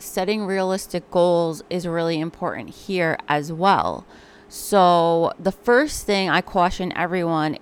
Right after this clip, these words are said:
is you wanna be really realistic and really honest with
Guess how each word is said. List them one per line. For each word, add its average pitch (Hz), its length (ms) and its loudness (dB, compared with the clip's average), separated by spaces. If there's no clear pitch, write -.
is 170 400 -2
you 190 100 -2
wanna 175 380 -2
be 220 240 -4
really 175 560 -2
realistic 170 880 -4
and 170 180 -6
really 180 300 -2
honest 165 480 -4
with 170 240 -8